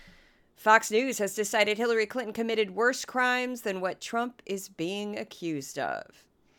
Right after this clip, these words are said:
So within minutes of the world finding out that the F B I had conducted a nine-hour search of Donald Trump's residence and offices at his club, Mar-a-Lago, Fox News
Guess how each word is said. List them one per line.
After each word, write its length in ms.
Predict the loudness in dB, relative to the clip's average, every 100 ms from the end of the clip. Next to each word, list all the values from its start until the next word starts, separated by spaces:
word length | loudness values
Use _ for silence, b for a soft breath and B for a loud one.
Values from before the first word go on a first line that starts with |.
| b b b b
So 180 | -10 -6
within 460 | 0 0 2 2 4
minutes 560 | 6 4 0 -8 -12 -10
of 80 | -10
the 120 | -8
world 280 | -2 0 0
finding 380 | 0 0 0 2
out 300 | 2 2 -2
that 100 | -6
the 140 | 0
F 180 | 0 0
B 160 | 0 4
I 260 | 4 4
had 200 | -2 -4
conducted 500 | -4 0 0 0 -6 -4
a 160 | -4
nine-hour 800 | 0 0 0 -2 -4 -2 -2 -2
search 440 | -4 -6 -6 -6 -10
of 100 | -6
Donald 300 | -4 -4 -6
Trump's 380 | -8 -8 -8 -8
residence 600 | -6 -6 -6 -6 -4 -6 -6
and 120 | -2
offices 720 | -2 -2 -6 -8 -8 -8 -10 -8
at 100 | -6
his 160 | -6
club, 420 | -6 -2 -2 -2 -8 b b -6
Mar-a-Lago, 840 | 0 2 4 4 2 0 -2 -8 B B B B B B
Fox 440 | -2 2 2 2
News 540 | 0 2 2 0 -6